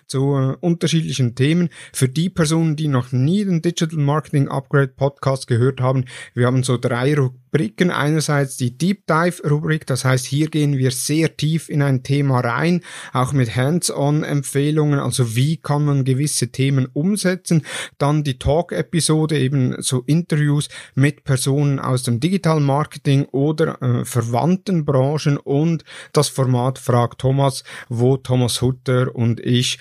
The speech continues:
eure Fragen beantworten, die ihr über das Formular Frag Thomas eingesendet haben.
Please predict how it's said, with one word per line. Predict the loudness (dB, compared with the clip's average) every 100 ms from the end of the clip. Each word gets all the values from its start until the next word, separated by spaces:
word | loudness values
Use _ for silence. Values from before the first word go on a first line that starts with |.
| -14 -14
eure | -4 0 0 0
Fragen | -2 -2 0 2 0 0
beantworten, | -2 0 2 0 -2 -2 -2 -2 -4 -2
die | -2 -2 -2
ihr | 0 2 2 0 -10 -10
über | 0 0 2 0
das | 2 0 -2 -4
Formular | 0 0 2 0 -2 -4
Frag | -2 0 0 0
Thomas | -2 2 2 0
eingesendet | -2 0 2 2 -2 -4 -4
haben. | -4 -4 -6